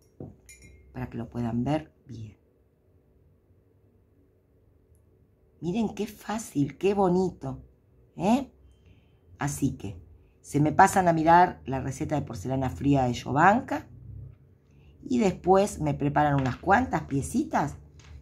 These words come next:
que vamos a usar muy, muy pronto. Bueno,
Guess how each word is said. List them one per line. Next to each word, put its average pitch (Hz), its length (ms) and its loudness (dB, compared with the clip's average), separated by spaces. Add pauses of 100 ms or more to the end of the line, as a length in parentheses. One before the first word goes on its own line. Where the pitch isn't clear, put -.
que 156 120 -2
vamos 160 340 2
a 151 60 -4
usar 165 480 0 (800)
muy, 220 560 4
muy 147 320 -2
pronto. - 260 -12 (1000)
Bueno, 247 520 4